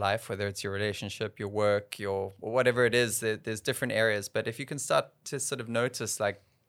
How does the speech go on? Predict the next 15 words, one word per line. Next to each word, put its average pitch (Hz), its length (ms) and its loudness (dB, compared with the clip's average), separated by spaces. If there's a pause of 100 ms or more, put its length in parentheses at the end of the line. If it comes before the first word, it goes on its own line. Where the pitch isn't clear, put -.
(320)
the 120 80 0
little 113 240 0
stories, 104 520 -2
the 104 80 -4
lies, 98 420 -2
the, 101 260 2 (1080)
you 127 80 -2
don't 147 140 10
have 160 100 4
to 156 100 -4
fix - 240 0
all 139 160 6
of 123 80 6
them. 107 160 0
<laughs> - 280 -6